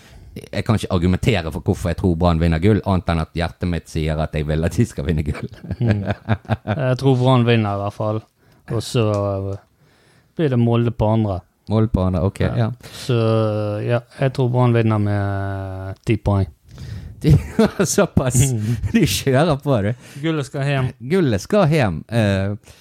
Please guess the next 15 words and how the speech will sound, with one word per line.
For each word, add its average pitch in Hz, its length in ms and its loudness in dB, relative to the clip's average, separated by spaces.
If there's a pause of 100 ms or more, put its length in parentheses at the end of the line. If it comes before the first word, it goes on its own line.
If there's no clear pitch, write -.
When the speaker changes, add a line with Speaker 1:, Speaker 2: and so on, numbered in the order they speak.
(220)
Speaker 1:
det 170 120 4
er 120 40 4
det 110 140 0
ingen 127 100 2
tvil 147 260 2
om 120 140 2
her 120 240 2
i 117 120 -2
Brannpodden. 110 640 -2
Vi, 120 240 -2
eh, 101 220 0
vi 117 140 0
tipper - 400 -4
alltid, 101 600 -2
eh, 85 560 -6